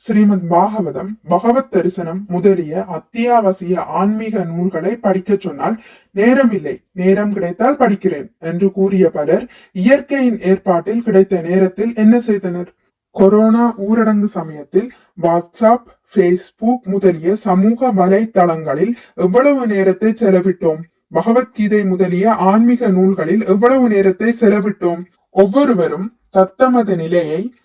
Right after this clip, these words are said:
இதை வைத்து தாமே எடை போடலாம். இந்த நல்வாய்ப்பினை பயன்படுத்தாத நபர்கள் நிச்சயமாக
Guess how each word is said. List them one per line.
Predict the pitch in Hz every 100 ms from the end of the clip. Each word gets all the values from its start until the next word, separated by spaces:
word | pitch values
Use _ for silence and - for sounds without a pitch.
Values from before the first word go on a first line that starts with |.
| _ -
இதை | 226 262 277
வைத்து | 240 180 180 247 320 _
தாமே | 226 190 185 202 277 -
எடை | - 180 180
போடலாம். | 180 160 156 170 135 - _ -
இந்த | 214 220 190 196 -
நல்வாய்ப்பினை | 185 185 196 247 240 202 196 170 160 214 - -
பயன்படுத்தாத | 185 202 240 233 208 - 196 190 180
நபர்கள் | 160 175 165 160 214
நிச்சயமாக | 202 202 190 277 277 214 160 160 208